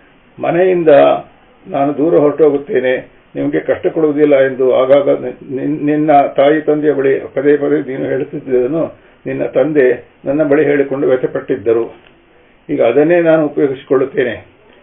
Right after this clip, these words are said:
ಬೇಸರಗೊಂಡ ನೀನು ಸ್ವ ಇಚ್ಛೆಯಿಂದ ಮನೆ ಬಿಟ್ಟು ಮೈಸೂರಿನ ಈ ಆಶ್ರಮ ಸೇರಿದೆ, ಹಾ-, ಹಾಗೆ ಕಥೆ ಬ-, ಇರಬೇಕು." ಆಗ ಚಿನ್ಮಯಿ, "ಅಪ್ಪ,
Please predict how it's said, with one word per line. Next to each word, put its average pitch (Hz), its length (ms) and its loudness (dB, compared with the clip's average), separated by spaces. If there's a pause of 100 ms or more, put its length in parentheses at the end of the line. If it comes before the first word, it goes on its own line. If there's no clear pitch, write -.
(240)
ಬೇಸರಗೊಂಡ 165 640 2
ನೀನು 147 440 0
ಸ್ವ 147 160 0
ಇಚ್ಛೆಯಿಂದ 151 540 0
ಮನೆ 139 300 -2
ಬಿಟ್ಟು 143 280 -4
ಮೈಸೂರಿನ 151 460 -2 (640)
ಈ 143 60 2
ಆಶ್ರಮ 139 440 0
ಸೇರಿದೆ, 135 440 2
ಹಾ-, - 420 -8
ಹಾಗೆ 143 240 0
ಕಥೆ 160 260 -6
ಬ-, - 200 -6
ಇರಬೇಕು." 123 540 -4 (1600)
ಆಗ 143 140 0
ಚಿನ್ಮಯಿ, 147 340 -2
"ಅಪ್ಪ, - 200 -4